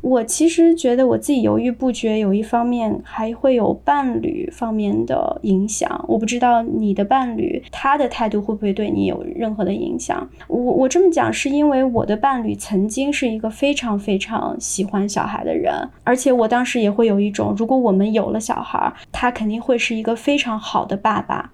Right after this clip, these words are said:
所以我当时的那种感觉就是，如果我不去生育的话，那是不是就剥夺了他去当父亲的这样的一个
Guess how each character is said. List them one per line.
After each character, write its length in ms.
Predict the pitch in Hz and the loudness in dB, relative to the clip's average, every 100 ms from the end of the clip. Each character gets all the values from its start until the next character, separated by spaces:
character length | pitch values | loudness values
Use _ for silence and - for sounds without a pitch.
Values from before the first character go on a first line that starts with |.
| _ | _
所 160 | - 285 | 0 2
以 120 | 285 | 2
我 260 | - 233 220 | 0 0 2
当 240 | 233 262 | 0 0
时 220 | 262 240 | 0 0
的 120 | 220 226 | -2 0
那 120 | 254 | 2
种 160 | 233 220 | 2 2
感 180 | 220 | 2
觉 140 | 196 202 | 2 0
就 160 | 220 | 0
是， 400 | 226 - 220 208 - - | -2 -4 -2 -2 -4 -2
如 120 | 262 | 2
果 140 | 339 | 4
我 140 | 285 202 | 4 2
不 180 | 269 | -2
去 500 | 277 - 294 254 - - | -6 2 4 4 0 -4
生 340 | - 269 262 | 0 2 2
育 80 | 269 | 2
的 140 | 226 214 | 0 2
话， 320 | 247 220 - | 2 2 2
那 120 | 247 | 0
是 180 | 254 - | 2 0
不 140 | 269 | 0
是 160 | 233 254 | -2 0
就 360 | 262 240 226 226 | 2 2 2 -2
剥 140 | - 208 | 0 2
夺 160 | 247 | 2
了 120 | 247 240 | 2 0
他 420 | - 302 339 359 359 | -2 2 4 2 0
去 180 | - | -4
当 260 | 254 233 226 | 0 0 -2
父 200 | 220 240 | -2 -4
亲 260 | - 208 - | -2 -2 -2
的 180 | - - | -4 -2
这 100 | 220 | 0
样 140 | 202 | 0
的 40 | - | 0
一 80 | |
个 320 | - - - | 0 0 0